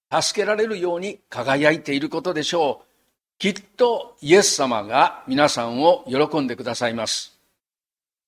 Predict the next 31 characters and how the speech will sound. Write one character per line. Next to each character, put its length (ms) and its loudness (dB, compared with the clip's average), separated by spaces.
今 100 6
日 60 6
の 100 8
聖 160 4
書 140 0
の 100 0
言 240 -8
葉 140 -2
を 120 -4
一 120 -4
緒 320 -4
に 340 -8
言 120 -8
っ 20 -12
て 500 -4
み 140 -4
ま 160 -4
し 180 -8
ょ 260 -10
う。 60 -20
「あ 140 2
な 180 2
た 180 -2
方 360 -4
は 420 -2
世 220 0
の 240 -8
光 480 -10
で 200 -6
あ 160 -4
る。 60 -14